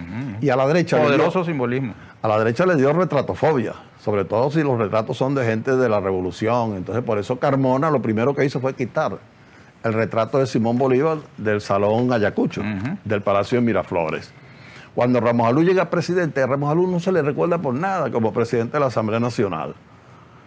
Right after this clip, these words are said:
Speaker 1: sino por dos cosas. Una, que dijo que en seis meses sacaba a Nicolás Maduro, el que salió fue él.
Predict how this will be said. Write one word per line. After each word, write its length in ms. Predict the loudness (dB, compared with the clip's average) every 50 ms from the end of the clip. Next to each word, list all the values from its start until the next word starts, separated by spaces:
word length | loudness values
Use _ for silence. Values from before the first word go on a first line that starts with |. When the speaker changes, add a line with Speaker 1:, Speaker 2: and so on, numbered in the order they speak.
| -10 -4
Speaker 1:
sino 260 | -2 0 0 0 0
por 140 | 0 0 2
dos 140 | 0 0
cosas. 300 | 0 0 -2 0 2 2 2
Una, 220 | 2 2 0 0 0
que 100 | 0 2
dijo 220 | 2 2 2 2
que 60 | 0
en 80 | 0 0
seis 160 | 2 0 0
meses 280 | 2 0 -2 -2 -2 -2
sacaba 320 | -2 -2 0 0 0 0
a 40 | 0
Nicolás 340 | 0 -2 -2 -2 -2 -2 -2
Maduro, 340 | -2 -2 -2 -4 -6 -8 -12 -20 -20 -20 -20 -20 -20 -14 -10
el 100 | -10 -8
que 60 | -6
salió 260 | -4 -2 -2 -2 0
fue 200 | 0 0 0 0
él. 100 | 0 -2